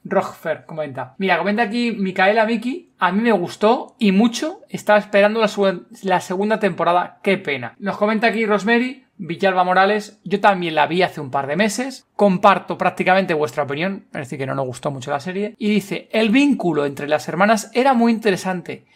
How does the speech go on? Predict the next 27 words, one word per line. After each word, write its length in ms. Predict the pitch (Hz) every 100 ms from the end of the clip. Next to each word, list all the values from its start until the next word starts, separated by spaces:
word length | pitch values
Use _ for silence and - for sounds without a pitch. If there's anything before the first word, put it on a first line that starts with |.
| _ -
ya 280 | 170 190 185
que 120 | 190
no 280 | 196 285 302
solo 360 | - 233 226
estaba 400 | 196 - 208 196
basada 400 | 180 175 - 175
en 80 | 165
las 160 | 151 131
escenas 380 | - 185 180 170
del 140 | 170
terror, 440 | 165 160 202 220 _ _
de 120 | 165
terror, 340 | 156 156 208 -
sino 520 | - 208 190 185 180
las 240 | 185 175 165
relaciones 640 | 170 156 208 233 233 -
interpersonales 1120 | 254 233 226 - 202 - 196 208 226 226 _
y 120 | - 180
de 100 | 139
familia". 480 | 151 147 127 123 _ _ -
Luego, 520 | 190 247 214 202 -
pienso 420 | - 196 226 214 180
que 120 | 170
el 80 | 156
exceso 420 | 151 254 226 196
de 100 | 156
monstruos, 540 | 151 196 196 160 165